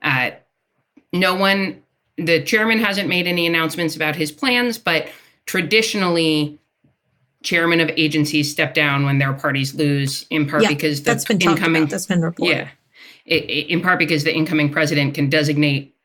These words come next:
Speaker 1: anyone else as the chairman. Um, and so if that happens, as has happened traditionally,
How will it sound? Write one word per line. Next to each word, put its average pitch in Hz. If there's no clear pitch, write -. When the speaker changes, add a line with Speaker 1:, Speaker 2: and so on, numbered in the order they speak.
Speaker 1:
anyone 147
else 139
as 143
the 123
chairman. 139
Um, 143
and 156
so 147
if 190
that 156
happens, 180
as 147
has 147
happened 147
traditionally, 160